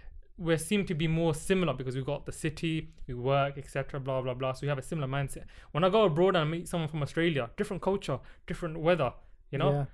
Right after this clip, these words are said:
Speaker 1: they have a different aspect on life. So it's brilliant to see that from people and just listen to them.
Speaker 2: Yeah.
Speaker 1: That's, that's, that's, that, I, I say people are novelty as well.
Speaker 2: Yeah. That's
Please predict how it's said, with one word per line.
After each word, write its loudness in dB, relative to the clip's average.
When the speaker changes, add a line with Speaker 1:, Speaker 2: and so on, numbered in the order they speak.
Speaker 1:
they 4
have 8
a 2
different 4
aspect 0
on 6
life. 2
So -10
it's -4
brilliant -2
to -4
see -4
that -4
from -2
people -6
and -2
just -8
listen -4
to -8
them. -6
Speaker 2:
Yeah. -4
Speaker 1:
That's, 2
that's, 4
that's, 0
that, 0
I, 2
I 4
say 2
people 0
are 2
novelty -4
as -4
well. -8
Speaker 2:
Yeah. 0
That's -10